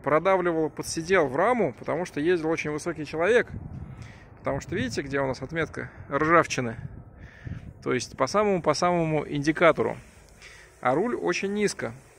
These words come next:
То есть человек ездил очень высокий, под ним продавливал, подсидел, и они приварили упоры и поставили хомут, потому что обычный хомут с эксцентриком, видимо, у них сломался. И сломалось колесо, купили новое.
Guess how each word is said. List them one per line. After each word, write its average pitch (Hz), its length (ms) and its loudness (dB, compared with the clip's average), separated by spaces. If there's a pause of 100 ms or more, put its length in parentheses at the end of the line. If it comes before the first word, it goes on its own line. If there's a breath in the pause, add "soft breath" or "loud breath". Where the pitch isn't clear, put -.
То - 60 -12
есть 127 120 -8
человек 180 300 0
ездил 170 240 2
очень 165 240 0
высокий, 156 520 0 (1160)
под 135 200 2
ним 180 140 0
продавливал, 151 540 4
подсидел, 185 640 2 (540 loud breath)
и - 60 -2
они 165 160 0
приварили 160 440 2
упоры 202 360 4
и 151 40 2
поставили 170 480 2
хомут, 156 340 -2
потому 131 240 -6
что - 140 -4
обычный 175 320 -2
хомут 175 260 -4
с - 80 -10
эксцентриком, 160 580 -2 (680 loud breath)
видимо, 170 360 2
у - 20 2
них 160 120 0
сломался. 160 520 2
И 120 40 -8
сломалось 185 400 2
колесо, 165 360 0
купили 202 320 0
новое. 147 440 4